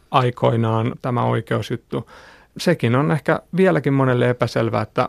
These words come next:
ajatteleeko Halla-aho, että voidaan puhua joistain tietyistä somalien geneettisistä kansanpiirteistä niin kuin pokerinaamalla vakavissaan, vai onko se vitsiä. Ja vähän samanlainen selkkaus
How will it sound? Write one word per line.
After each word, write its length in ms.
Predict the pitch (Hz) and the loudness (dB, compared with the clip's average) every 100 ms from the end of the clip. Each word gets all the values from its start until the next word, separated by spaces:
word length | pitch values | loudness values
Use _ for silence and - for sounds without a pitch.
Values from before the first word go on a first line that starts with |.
| - | 0
ajatteleeko 840 | 156 151 - 135 120 113 120 123 - - | 0 0 0 0 0 0 -2 -4 -6 -8
Halla-aho, 600 | 127 120 113 107 110 113 | 2 4 6 4 2 0
että 380 | 117 - - - _ 139 | -2 -8 -10 -10 _ 0
voidaan 340 | 120 113 107 | 0 2 -2
puhua 300 | 107 113 113 | -4 -4 -4
joistain 460 | 110 110 - 120 120 | -2 -2 -2 -6 -4
tietyistä 640 | - - 110 123 - - - - | -6 -6 -6 -8 -6 -6 -6 -10
somalien 720 | - 127 120 110 110 107 - 135 | 0 2 2 0 -2 -2 -6 -6
geneettisistä 760 | 127 117 110 - - 139 - 131 | -4 -2 -4 -8 -10 -10 -12 -4
kansanpiirteistä 960 | 127 117 117 113 131 - - - - | -2 -2 -4 -6 -10 -10 -10 -10 -10
niin 200 | - 120 | -12 -12
kuin 180 | - - - - | -12 -14 -12 -6
pokerinaamalla 840 | 165 185 180 165 156 156 156 151 - 160 | -4 -2 0 0 -2 -2 -4 -6 -8 -6
vakavissaan, 760 | 160 147 135 127 - 131 120 - - - - | -4 -4 -6 -8 -6 -4 -4 -8 -20 -16 0
vai 200 | 123 113 | 2 2
onko 300 | 120 117 110 | 0 0 -2
se 180 | 113 120 143 | -6 -8 -10
vitsiä. 480 | - - - - - - - - _ | -10 -12 -12 -12 -12 -20 -20 -20 _
Ja 200 | 139 131 - 160 | -4 -4 -4 0
vähän 200 | 139 139 | 0 2
samanlainen 600 | 139 131 131 131 131 - | 2 4 4 4 2 -2
selkkaus 680 | - 123 113 - 120 117 | 0 0 0 0 0 0